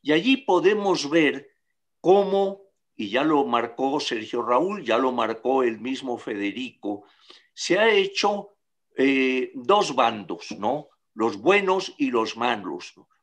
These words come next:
Los indios y los vaqueros, ¿no? En el cual podemos observar que se considera elitista todo aquello que tiene que ver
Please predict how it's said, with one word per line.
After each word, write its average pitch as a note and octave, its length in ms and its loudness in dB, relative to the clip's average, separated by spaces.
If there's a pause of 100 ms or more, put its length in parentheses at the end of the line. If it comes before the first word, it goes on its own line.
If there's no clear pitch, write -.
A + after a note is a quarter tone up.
Los F#2 280 -8
indios D#3+ 440 -2
y B2 60 -4
los G2 240 -4
vaqueros, G#2 760 -2 (280)
¿no? G2+ 220 -10 (320)
En G#3 180 0
el F#3 200 -2
cual E3+ 520 2 (360)
podemos F3 800 2
observar C3+ 840 0 (600)
que F#3 480 4 (280)
se E3+ 360 0
considera F3 1160 0
elitista C#3 1120 -6 (560)
todo G#3 580 2
aquello D3+ 720 0
que B2 160 -2
tiene G3+ 580 -6
que A#2+ 160 -2
ver E3+ 440 0